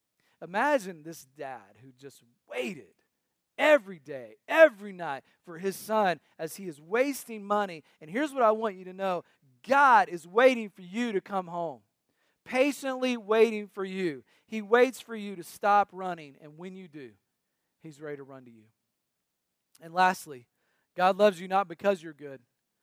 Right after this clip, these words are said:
but because he's just no ordinary <laughs> father. On the day that son stops running, the father runs to him. And, and did you notice the father didn't put any conditions on it? He didn't say, "If you'll get a bath first, if you get your hair cut,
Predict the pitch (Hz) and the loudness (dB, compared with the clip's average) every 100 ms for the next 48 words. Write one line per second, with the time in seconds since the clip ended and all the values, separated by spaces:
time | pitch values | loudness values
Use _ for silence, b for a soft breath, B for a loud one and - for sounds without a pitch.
0 | _ _ 147 147 147 - 165 139 151 - | _ _ -10 -6 -10 -8 -16 -14 -14 -14
1 | 156 156 151 139 127 113 - 127 113 104 | -14 -12 -12 -14 -18 -16 -18 -18 -20 -20
2 | _ _ _ _ _ _ _ _ _ _ | _ _ _ _ _ _ _ _ _ _
3 | 165 185 208 240 226 175 233 220 - 208 | -8 4 8 8 8 4 -2 -2 2 2
4 | 196 - 202 196 175 - 196 190 175 190 | 2 -2 -4 -4 -10 0 0 0 -4 -4
5 | 196 165 165 175 170 151 139 _ - 180 | -6 -10 -8 -4 -6 -6 -20 _ -16 -8
6 | 190 214 233 220 175 190 233 226 208 240 | -8 4 6 6 2 2 4 4 0 -8
7 | 214 254 247 226 208 214 175 160 165 160 | -4 -4 -4 0 4 4 2 -14 -14 -14
8 | 160 _ _ _ - 302 285 277 285 240 | -18 _ _ _ 0 2 4 10 10 10
9 | 302 302 302 190 262 277 302 _ 247 247 | 2 4 4 8 10 10 8 _ 8 8
10 | 247 - - _ _ _ 185 254 294 294 | 6 -2 -20 _ _ _ -8 -2 0 2
11 | 285 269 277 262 247 220 208 214 | 4 8 8 8 6 8 8 6